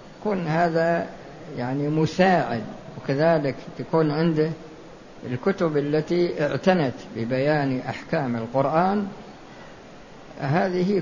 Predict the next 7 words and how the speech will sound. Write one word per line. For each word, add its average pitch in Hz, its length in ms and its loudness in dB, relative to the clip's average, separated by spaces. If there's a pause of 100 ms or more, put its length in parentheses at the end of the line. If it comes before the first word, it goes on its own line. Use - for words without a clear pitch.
كلها 175 520 2
تساعد 156 680 0 (600)
طالب 139 400 2
العلم 190 680 0 (1040)
على 156 720 0 (580)
الاشتراك 165 840 0 (1120)
في 156 420 2